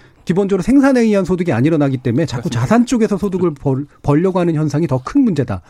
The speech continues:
Speaker 1: 이렇게 보시니까 전반적으로 보면 거품 가능성에 대해서 계속 이제 말씀을 주시는 거거든요.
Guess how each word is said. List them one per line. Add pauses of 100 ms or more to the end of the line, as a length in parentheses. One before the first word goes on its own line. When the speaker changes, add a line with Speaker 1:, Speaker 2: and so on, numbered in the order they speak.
(120)
Speaker 1:
이렇게
보시니까
전반적으로
보면 (260)
거품
가능성에
대해서
계속
이제
말씀을
주시는
거거든요.